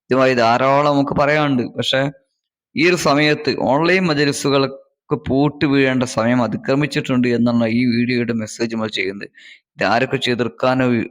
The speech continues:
പറയാനൊന്നും അല്ല. ദീനിനെ രക്ഷപ്പെടുത്തുക എന്ന് മാത്രമേ ഇതുകൊണ്ട് ഉദ്ദേശിക്കുന്നുള്ളൂ. പരിശുദ്ധ സുന്നത്ത് ജമാഅത്ത് ഇവിടെ എന്നെന്നും അതിന്റെ തനിമയോടെ നിലനിൽക്കണം. അതിനുവേണ്ടി ഒരുമിച്ച് നമ്മൾ കൈകോർത്താലേ ഇങ്ങനത്തെ മജ്‌ലിസുകളൊക്കെ നമുക്ക് ഇല്ലാതാക്കാനും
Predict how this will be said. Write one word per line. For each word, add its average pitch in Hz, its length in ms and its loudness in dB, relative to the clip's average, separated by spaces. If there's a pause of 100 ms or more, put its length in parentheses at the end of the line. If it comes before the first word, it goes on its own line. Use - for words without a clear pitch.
പറയാനൊന്നും 117 540 2
അല്ല. 110 120 -2
ദീനിനെ 151 600 0
രക്ഷപ്പെടുത്തുക 123 600 -2
എന്ന് 123 120 0
മാത്രമേ 117 340 -2
ഇതുകൊണ്ട് 110 240 0
ഉദ്ദേശിക്കുന്നുള്ളൂ. 104 680 -6 (400)
പരിശുദ്ധ 147 400 -2
സുന്നത്ത് 147 360 -2
ജമാഅത്ത് 135 440 0
ഇവിടെ 120 160 2
എന്നെന്നും 117 340 2
അതിന്റെ 117 240 0
തനിമയോടെ 120 540 -2
നിലനിൽക്കണം. 113 600 -2 (1300)
അതിനുവേണ്ടി 131 640 10 (180)
ഒരുമിച്ച് 143 400 2
നമ്മൾ 123 280 4
കൈകോർത്താലേ 117 1000 2 (220)
ഇങ്ങനത്തെ 117 420 0
മജ്‌ലിസുകളൊക്കെ 120 800 0
നമുക്ക് 110 320 -2
ഇല്ലാതാക്കാനും 110 720 0